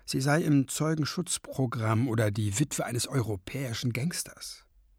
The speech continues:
Danny geht davon aus, dass keine einzige dieser Geschichten der Wahrheit auch nur im entferntesten entspricht.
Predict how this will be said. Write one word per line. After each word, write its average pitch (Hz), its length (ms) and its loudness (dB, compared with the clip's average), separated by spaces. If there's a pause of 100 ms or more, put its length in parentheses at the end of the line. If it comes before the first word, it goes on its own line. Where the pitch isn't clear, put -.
(720)
Danny 156 420 4
geht 143 260 0
davon 135 300 2
aus, 135 320 2
dass - 320 0
keine 160 320 4
einzige 135 520 2
dieser 113 260 0
Geschichten 110 560 -2
der 110 180 0
Wahrheit 120 460 6
auch 107 160 -4
nur 120 120 0
im 143 100 -4
entferntesten 110 760 -2
entspricht. - 680 -8